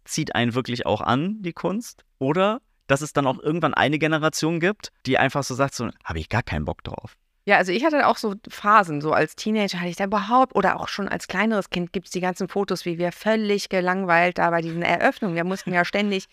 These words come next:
Speaker 1: <laughs> Ja.
Speaker 2: in den Eröffnungen ruhig eine Stunde da rumsitzen. Ich hab dann immer nur auf die Schuhe geguckt und gesehen, wenn Leute, meine Oma hatte dann mal zwei verschiedene Schuhe an, so, sowas hab ich dann gesehen, das hat uns wahnsinnig gelangweilt.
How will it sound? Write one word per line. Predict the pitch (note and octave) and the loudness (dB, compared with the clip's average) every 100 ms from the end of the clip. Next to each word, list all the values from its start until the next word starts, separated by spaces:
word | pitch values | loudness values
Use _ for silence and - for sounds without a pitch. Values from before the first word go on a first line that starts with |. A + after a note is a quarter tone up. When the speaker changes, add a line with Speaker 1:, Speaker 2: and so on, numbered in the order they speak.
| - | -20
Speaker 1:
<laughs> | - | -8
Ja. | - - | 0 2
Speaker 2:
in | F3+ | 2
den | |
Eröffnungen | F3 F3 B3+ C#4 G3 | 2 2 2 0 -2
ruhig | F3 F3 F3 | 0 -2 0
eine | F3+ E3+ | 0 -2
Stunde | - F3 E3+ | 0 0 0
da | E3 D#3+ | 0 0
rumsitzen. | D#3+ D#3+ D#3 D3 - D3 F3+ C4 _ _ _ _ - | 0 -2 -2 -4 -6 -4 -2 -4 _ _ _ _ -6
Ich | |
hab | F#3+ | -4
dann | F3+ F3+ | -2 -2
immer | F3 | -2
nur | E3+ E3+ | -2 0
auf | F3 | 0
die | - D#3+ | -2 -4
Schuhe | G#3+ A#3+ G3+ | 0 2 2
geguckt | F3 - F3+ - | -2 -4 -4 -4
und | E3+ | -4
gesehen, | D#3+ D3+ E3+ | -4 -2 -2
wenn | E3+ D#3+ | -2 -2
Leute, | E3 D#3+ D#3 | 0 -2 -2
meine | D#3 E3+ | -4 -2
Oma | F3 E3+ | -2 -2
hatte | E3 E3 | -4 -6
dann | D#3 | -6
mal | D#3 D#3 | -4 -6
zwei | - D#3+ | -4 -6
verschiedene | - D3 - D#3+ D#3 | -4 -8 -6 -4 -4
Schuhe | D3 A#3+ A#3+ - | -2 0 2 2
an, | D3+ D3 | 0 -2
so, | D#3+ - | -4 -2
sowas | F#3+ F#3 E3 D#3+ | -2 2 2 2
hab | D3 | -2
ich | - | 0
dann | D3 D3 | 0 0
gesehen, | C#3+ C#3 D3 | -2 -2 -4
das | - | -8
hat | E3 | -10
uns | - D#3+ D#3+ | -8 -6 0
wahnsinnig | E3 F3 D#3 D3+ | 2 2 0 -4
gelangweilt. | D3+ D3+ D3 D3 | 0 0 2 -2